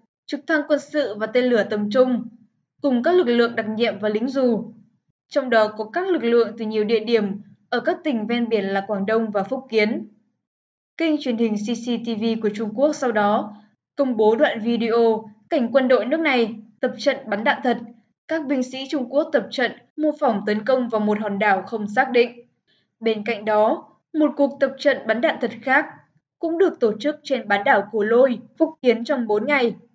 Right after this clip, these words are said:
Tờ Thời báo Hoàn Cầu tuyên bố mục đích tập trận. Quân đội Trung Quốc tổ chức tập trận đổ bộ để cho thấy ý chí vững chắc chống lại những người có chủ trương ly khai Đài Loan.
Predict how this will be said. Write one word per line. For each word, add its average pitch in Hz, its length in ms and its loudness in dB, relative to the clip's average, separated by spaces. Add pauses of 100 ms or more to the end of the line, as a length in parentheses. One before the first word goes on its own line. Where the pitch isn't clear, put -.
(580)
Tờ 220 200 4
Thời 220 200 0
báo 202 180 2
Hoàn 240 220 2
Cầu 208 320 2
tuyên 220 160 0
bố 202 140 0
mục 277 200 -2
đích 285 180 -6
tập 220 180 0
trận. 240 180 -2 (640)
Quân 320 160 0
đội 302 280 8
Trung 285 180 -4
Quốc 330 260 2
tổ 247 200 2
chức 330 200 -6
tập 220 120 0 (100)
trận 233 220 -4
đổ 226 120 -2
bộ 214 380 -2 (320)
để 226 200 2
cho 233 160 0
thấy 214 140 0
ý 208 260 -2
chí 214 200 -6
vững 285 200 -8
chắc 381 200 0 (320)
chống 277 200 -2
lại 330 240 0
những 277 160 -4
người 294 220 4
có 233 160 -4
chủ 262 180 -6
trương 240 240 -2
ly 233 240 -2
khai 226 200 0
Đài 208 160 4
Loan. 233 300 4